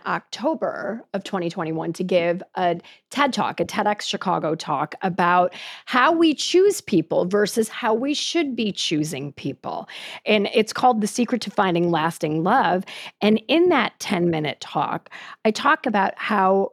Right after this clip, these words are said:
women, and I gave the case of a woman named Anna, how we come in with our dream list. "I want him to be tall. I want him to be successful. I want him to make two times as much money as me. He should be adventurous. He should be well-traveled.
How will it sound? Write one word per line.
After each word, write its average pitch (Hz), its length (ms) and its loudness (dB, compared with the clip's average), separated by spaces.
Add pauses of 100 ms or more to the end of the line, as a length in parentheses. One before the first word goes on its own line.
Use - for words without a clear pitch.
(120)
women, 220 460 4
and 208 140 0
I 196 80 0
gave 208 240 0
the 233 80 -2
case 185 340 -2
of 196 180 -4 (120)
a 202 160 4
woman 190 400 0
named 185 280 -2
Anna, 226 440 -4 (240)
how 262 160 4
we 285 120 2
come 339 280 0
in 392 200 4
with 233 160 2
our 220 140 4
dream 202 340 2
list. - 360 -4
"I 220 60 2
want 233 200 2
him 240 120 -2
to - 100 -10
be 196 100 0
tall. 294 540 2 (240)
I 196 80 2
want 196 200 2
him 180 100 0
to - 100 -10
be 175 100 0
successful. 294 840 0 (180)
I 214 120 2
want 202 200 2
him 190 120 0
to 208 120 -2
make 170 240 -2
two - 180 -2
times 185 320 -4
as 160 120 -6
much - 260 -6
money 294 320 0
as 277 180 -2
me. 262 180 2
He 202 140 2
should - 200 -4
be 165 140 0
adventurous. 277 640 2
He 220 80 0
should 165 220 -2
be 139 100 -2
well-traveled. 254 840 2